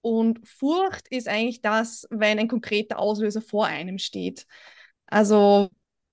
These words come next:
zum Beispiel eben der Bär ist jetzt direkt <laughs> vor einem im Wald,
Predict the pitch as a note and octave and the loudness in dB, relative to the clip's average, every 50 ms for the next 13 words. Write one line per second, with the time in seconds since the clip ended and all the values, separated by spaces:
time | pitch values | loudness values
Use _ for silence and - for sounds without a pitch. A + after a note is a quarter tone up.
0 | _ - - A3 G#3 G3+ F#3+ G#3 - - _ - A#3+ G#3+ A3 G3+ - - F#3+ F#3+ | _ -2 2 4 4 6 4 4 2 -2 _ 2 2 4 4 2 2 0 0 0
1 | G3 G#3 F#3 - - A#3 - - F#3+ F#3+ G3+ G3+ G#3 - - G#3+ G#3 - - G3 | 0 0 -2 0 -2 -4 -2 0 2 2 4 4 2 0 -2 -4 -6 -4 -6 -6
2 | G3 - - - A3 G3 G3 F#3 - - - - - E4+ F#4 D#4+ - - A#3 G3 | -6 -6 -6 -6 -4 -2 -2 -2 -4 -6 -2 -2 0 0 0 -2 2 4 2 2
3 | B2 F#3+ G3+ A3+ A#3+ A3 A3 A#3 G#3+ F#3+ F#3+ G#3 A#3+ A#3+ A#3 - | 4 2 0 0 0 2 0 0 2 2 2 4 4 2 0 -2